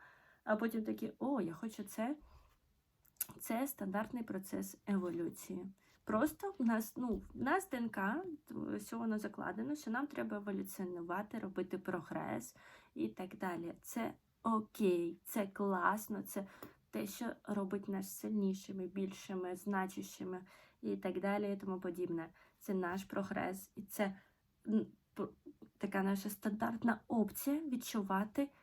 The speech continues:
потребу робити щось нове. Ви н-, ніколи не дадите, якщо ви нормальна людина, і с-, яка, знаєте, в якій енергія, так, наша вся енергія,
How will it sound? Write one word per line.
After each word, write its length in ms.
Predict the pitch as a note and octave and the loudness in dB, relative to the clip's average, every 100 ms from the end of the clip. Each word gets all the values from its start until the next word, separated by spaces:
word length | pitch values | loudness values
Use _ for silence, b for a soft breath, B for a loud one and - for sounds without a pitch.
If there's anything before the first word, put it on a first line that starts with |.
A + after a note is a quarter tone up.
| b | b
потребу 560 | - A3+ G3+ F#3+ G3 C4 | -6 -2 2 2 2 2
робити 420 | A3 G3 G#3+ A3 | 0 0 -2 -2
щось 360 | A3 F#3+ F#3+ G3+ | -8 -8 -4 2
нове. 320 | F#3+ F3+ E3 - b b b | 2 2 -2 -6 b b b
Ви 100 | G3 | 2
н-, 180 | G3+ G3 | 4 4
ніколи 720 | A3+ A#3 A3+ A#3 - G3 G3+ | 4 6 6 4 2 2 4
не 120 | F#3 | 4
дадите, 400 | F#3+ F#3+ - F#3 F#3 - - | 4 0 -2 -2 -4 -10 -2
якщо 340 | G3+ - G#3 | -2 0 -2
ви 120 | F3+ | 2
нормальна 480 | F3 F#3 F3+ F3 A#3 | 2 2 2 0 2
людина, 480 | B3+ A#3 G#3+ E3+ - - - | 2 0 -2 -4 -4 -10 -4
і 120 | G3 | -4
с-, 260 | - - | -6 -6
яка, 460 | F#3+ F#3 F#3+ G#3 G3+ b b b b b | 0 0 2 0 0 b b b b b
знаєте, 540 | - F#3+ G#3+ A#3 A3+ G3+ - - | -8 0 2 2 0 -2 -4 -8
в 100 | G3+ | -2
якій 420 | G3 G3 G#3 G3 | -2 2 0 2
енергія, 520 | G3 G3 D4+ - A#3+ | 4 4 2 0 -2
так, 280 | - A3 - | 0 -4 -4
наша 240 | F#3 - | -6 -6
вся 180 | - - | -12 -10
енергія, 460 | E3+ F3 C4+ D#4 | -6 0 2 2